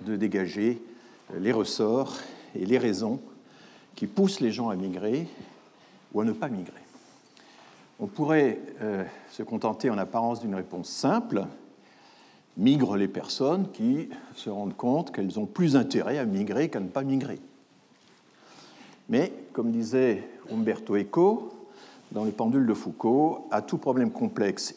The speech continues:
il existe une solution simple, et elle est fausse ou elle est mauvaise. Donc, on essaiera de garder cet aphorisme présent à l'esprit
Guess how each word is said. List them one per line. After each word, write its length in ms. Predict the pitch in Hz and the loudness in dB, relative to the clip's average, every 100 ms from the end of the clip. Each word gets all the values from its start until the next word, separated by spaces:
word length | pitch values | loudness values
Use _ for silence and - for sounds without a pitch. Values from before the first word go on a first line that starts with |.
| - | -4
il 140 | 180 | 2
existe 540 | 151 127 120 110 - - | 2 2 2 2 -2 -4
une 100 | 143 | -2
solution 500 | 151 - 104 98 - | -2 -2 -4 -4 -8
simple, 600 | - - 120 139 147 160 165 - - - - - - | -8 -2 0 0 -2 -6 -8 -14 -20 -20 -20 -20 0
et 260 | 120 170 180 - | 4 4 2 0
elle 140 | 151 | 4
est 60 | 131 | 4
fausse 480 | 131 107 90 - - | 4 2 2 -2 -4
ou 60 | |
elle 80 | 107 | 0
est 60 | 120 | 2
mauvaise. 500 | 101 92 82 - - - - - - - - - - - - - - - - | 0 -2 -8 -14 -18 -20 -20 -20 -20 -20 -20 -20 -20 -20 -20 -20 -20 -20 -6
Donc, 340 | 113 127 147 - - - - | 0 2 0 -6 -12 -16 -12
on 80 | - | -4
essaiera 360 | 117 113 107 131 | -4 -2 -2 0
de 40 | |
garder 520 | 110 104 107 123 131 127 - | 2 0 2 2 2 0 -12
cet 220 | - 110 113 | -8 -6 -6
aphorisme 600 | - 104 120 117 - 87 | -4 -2 0 -2 -4 -4
présent 340 | - 110 120 | -2 -2 0
à 80 | 92 | 2
l'esprit 580 | 95 - - 127 135 | 0 -2 -2 2 2